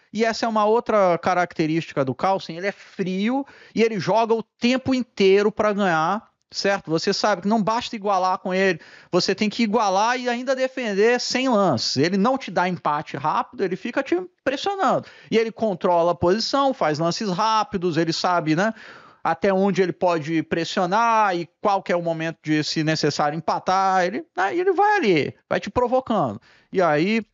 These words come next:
o, mesmo os melhores enxadristas do mundo não aguentam essa pressão. Então ele joga a torre A oito, e agora, é,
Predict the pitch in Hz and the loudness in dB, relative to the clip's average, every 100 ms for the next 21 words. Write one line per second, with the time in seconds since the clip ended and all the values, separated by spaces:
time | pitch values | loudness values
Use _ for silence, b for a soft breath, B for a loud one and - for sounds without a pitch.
0 | _ _ - - - 190 196 190 175 160 | _ _ -10 -10 -2 0 0 0 0 2
1 | 185 196 180 196 165 170 - 156 170 185 | 2 0 -2 -2 -2 -2 -2 -2 0 2
2 | 220 220 233 202 190 151 143 131 147 143 | 2 2 0 0 0 0 0 -2 -2 0
3 | 135 123 104 107 147 143 135 131 135 190 | 0 0 0 0 0 0 0 2 2 2
4 | 220 226 226 - b b b _ _ _ | 2 0 -2 -8 b b b _ _ _
5 | _ _ _ 135 135 131 131 - 127 113 | _ _ _ -2 0 2 0 -2 -2 -2
6 | - | -4